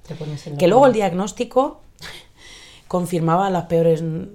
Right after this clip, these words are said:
Speaker 2: noticias, ¿no?
Speaker 1: Ujú.
Speaker 2: Pero, mm, supongo que los oncólogos están hechos también de otra pasta y de otra forma, y ya saben cómo transmitir y cómo...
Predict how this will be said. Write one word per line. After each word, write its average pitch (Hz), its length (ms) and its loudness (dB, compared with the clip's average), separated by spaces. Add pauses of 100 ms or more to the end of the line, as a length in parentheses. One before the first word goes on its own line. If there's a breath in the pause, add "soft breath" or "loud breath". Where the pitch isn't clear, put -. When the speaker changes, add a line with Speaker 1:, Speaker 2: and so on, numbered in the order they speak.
Speaker 2:
noticias, 151 640 -8
¿no? 165 80 -6
Speaker 1:
Ujú. 147 420 -10
Speaker 2:
Pero, 165 720 6
mm, 151 280 -6 (1400 soft breath)
supongo 190 360 -4
que 180 80 -4
los 165 160 -4
oncólogos 185 480 -4
están 170 260 -8
hechos 165 200 -10
también 151 280 -8
de 151 80 -10
otra 147 220 -14
pasta 143 420 -14
y 147 340 -10
de 147 120 -12
otra 151 220 -10
forma, 156 600 -6
y 151 40 -8
ya 151 120 -8
saben 165 260 -8
cómo 160 200 -8
transmitir 170 760 -6
y 160 60 -10
cómo... 165 460 -4